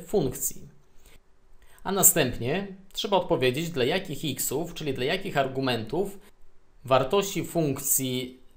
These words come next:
z lewej strony są większe od wartości funkcji z prawej strony. Więc przystąpmy do narysowania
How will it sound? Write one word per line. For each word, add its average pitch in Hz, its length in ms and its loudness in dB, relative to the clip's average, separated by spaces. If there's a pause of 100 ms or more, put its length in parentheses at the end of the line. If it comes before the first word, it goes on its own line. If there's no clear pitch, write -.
(240)
z 123 160 0
lewej 127 340 4
strony 131 640 2
są 196 220 4
większe 123 440 2
od 151 100 0
wartości 143 500 0
funkcji 151 760 -2 (100)
z - 120 0
prawej 127 360 2
strony. - 480 -4 (680)
Więc 214 180 -2
przystąpmy 165 520 2
do 143 140 2
narysowania 135 840 2